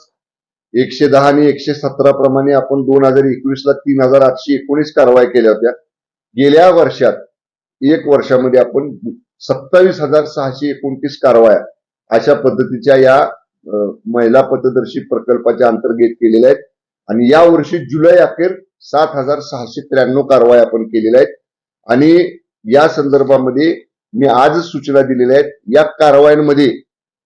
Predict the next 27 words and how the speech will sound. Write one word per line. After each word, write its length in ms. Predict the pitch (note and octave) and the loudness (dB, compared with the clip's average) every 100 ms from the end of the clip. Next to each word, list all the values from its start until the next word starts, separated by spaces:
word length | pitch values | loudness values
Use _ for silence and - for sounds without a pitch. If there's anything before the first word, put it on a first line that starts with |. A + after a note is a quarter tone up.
| _ _ - | _ _ -2
पहिल्यांदा 400 | C3+ C#3 D3+ D#3 | 0 2 2 2
कारवाई 380 | D3+ C#3+ C#3+ C#3+ | 2 2 2 0
केली 240 | D3 C#3+ | -2 -2
असेल, 240 | C#3 D3 | -2 -4
ठीक 240 | C3+ D3+ C3+ | -8 -4 -2
आहे, 100 | F#2 - _ _ | -2 -6 _ _
त्याच 260 | D3 E3 E3 | 2 2 0
विद्या-, 360 | D#3 C#3 D#3 | -4 2 2
मुलावर 520 | C3+ C#3+ D3 D3+ D#3 C3+ | 2 -2 2 4 4 2
दुसऱ्यांदा 640 | - G#2 C3 C#3+ D3+ D#3+ | -4 -10 -4 0 0 0
कारवाई 420 | - D#3 D3 D3+ | 0 0 2 2
झाली 220 | D3 C#3+ | 2 2
असेल 380 | D3 C#3 C3+ - - | 2 0 -4 -6 -12
तर 300 | _ _ B2+ | _ _ -16
ठीक 300 | - D#3 D3 | -12 -4 -2
आहे, 80 | B2+ | -2
पण 260 | C3+ B2 | -4 -8
तिसऱ्यांदा 560 | - D3 E3 F3 G3 G3 | -8 -4 0 2 2 2
जर 160 | F#3+ | 0
तोच 280 | - F#3+ F3+ | 0 0 0
मुलगा 300 | F3 E3+ E3+ | 0 0 2
सापडला 540 | E3 D3+ C#3 C#3+ B2+ G#2 - _ _ _ _ - | 0 -2 0 0 0 -2 -6 _ _ _ _ -20
तर 40 | |
त्याची 320 | - C#3 C#3+ | -4 -4 -2
सरळ 400 | - E3 F3+ G3+ | -4 0 2 2
धिंड 220 | D#3+ D#3+ | 0 -2
काढा. 280 | D#3+ C3+ G2 | 0 0 -2